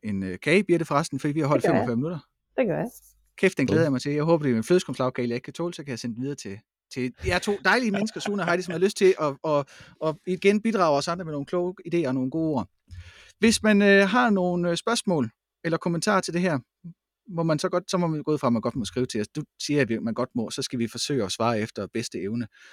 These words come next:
Speaker 1: Og hvis man har en konkret problemstilling, man gerne vil have sparring til, så kan man faktisk også sende en mail til os, så kan vi se, om, om det kan, om vi kan give noget input over en kop kaffe, eller man vil have os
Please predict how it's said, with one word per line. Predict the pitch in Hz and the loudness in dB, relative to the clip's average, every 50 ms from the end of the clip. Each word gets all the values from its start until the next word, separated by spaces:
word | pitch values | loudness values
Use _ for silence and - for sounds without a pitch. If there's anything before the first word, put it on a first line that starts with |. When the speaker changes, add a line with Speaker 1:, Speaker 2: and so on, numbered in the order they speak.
| - _ - | -16 _ -6
Speaker 1:
Og | 123 | -6
hvis | 139 - - | -6 -4 -4
man | 151 151 | -2 -2
har | 175 170 | -2 -2
en | 143 | -2
konkret | - 139 123 - - 139 123 | -2 -4 -4 -2 -2 -2 -2
problemstilling, | - - 185 190 170 123 - 139 139 139 | 0 2 2 2 2 2 0 0 2 2
man | 135 117 | 2 2
gerne | 131 139 147 139 | 2 2 0 0
vil | 127 | -2
have | 113 | -2
sparring | - - 165 190 214 208 - | -2 0 0 0 0 -2 -2
til, | - 147 | -4 -6
så | - 170 | -6 -8
kan | - - | -8 -6
man | 139 135 | -8 -6
faktisk | - 143 139 - - | -6 -8 -6 -6 -6
også | 135 - | -6 -4
sende | - 139 | -4 -4
en | 131 | -2
mail | 117 123 127 | -2 -2 -4
til | - - 127 | -4 -6 -6
os, | - | -6
så | - 139 | -8 -8
kan | - 123 | -10 -8
vi | 123 | -6
se, | - - 143 - - | -4 -4 -4 -4 -6
om, | 98 92 87 - _ _ - - - - _ _ | -8 -12 -12 -14 _ _ -20 -20 -20 -20 _ _
om | - 113 | -4 -4
det | 98 117 117 - | -2 -2 -2 -2
kan, | 113 98 92 90 90 85 85 85 71 65 71 67 58 80 | -2 -4 -2 -2 -2 -4 -4 -6 -6 -8 -12 -14 -12 -10
om | 92 | -10
vi | 95 | -10
kan | 104 107 | -10 -8
give | - - | -4 -2
noget | 110 110 87 | -2 0 0
input | 101 123 - - - 90 | 0 -2 -2 -4 -6 -6
over | 87 | -8
en | 85 | -8
kop | - 98 - | -8 -10 -4
kaffe, | - 160 202 208 - 185 | -2 -2 -2 0 -2 -2
eller | 147 139 131 127 | -2 -2 0 -2
man | 127 127 113 113 113 110 | -2 -2 -2 -2 -2 -4
vil | 107 98 - _ _ _ _ _ _ _ _ _ _ _ _ _ _ - | -6 -8 -10 _ _ _ _ _ _ _ _ _ _ _ _ _ _ -6
have | - 113 107 | -4 -2 -2
os | 107 | -2